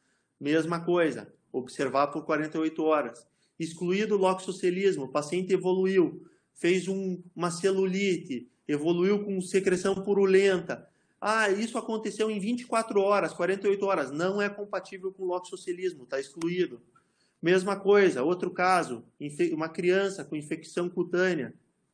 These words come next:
também excluído o loxocelismo. Paciente com uma lesão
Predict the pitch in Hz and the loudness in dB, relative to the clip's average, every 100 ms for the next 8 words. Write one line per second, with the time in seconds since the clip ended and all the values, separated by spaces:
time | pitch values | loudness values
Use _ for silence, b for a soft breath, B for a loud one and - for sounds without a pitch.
0 | _ 147 151 175 160 131 - 151 151 165 | _ -2 2 2 0 -4 -8 0 4 4
1 | 165 165 165 - 160 175 170 190 151 117 | 4 0 0 -6 -2 -2 2 2 2 -4
2 | - _ - _ _ _ _ _ _ _ | -12 _ -20 _ _ _ _ _ _ _
3 | - 165 170 196 208 202 190 170 170 170 | 0 0 0 -2 0 -4 -4 -2 2 2
4 | 165 170 190 185 | 2 2 2 0